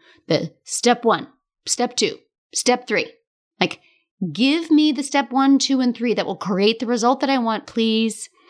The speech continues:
I even, it's really interesting. It's actually really even funny. I have a current member in my July Confident Coaches Mastermind who told me that I was the first coach that she's hired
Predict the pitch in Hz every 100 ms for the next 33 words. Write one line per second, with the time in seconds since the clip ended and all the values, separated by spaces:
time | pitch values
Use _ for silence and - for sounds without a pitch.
0 | - - 294 392 359 - 170 - 208 -
1 | 262 277 - 160 156 160 _ _ _ _
2 | - - 214 - 170 165 233 165 160 180
3 | 175 170 180 170 175 170 - 175 180 185
4 | 185 285 381 - - - - 185 170 165
5 | 151 185 165 160 175 190 - 170 185 165
6 | 185 196 208 214 254 277 320 320 - -
7 | - - - 214 - - 247 381 311 180
8 | 160 175 196 208 - 302 311 - 277 -
9 | - 208 - 214 208 - 233 311 233 170
10 | 180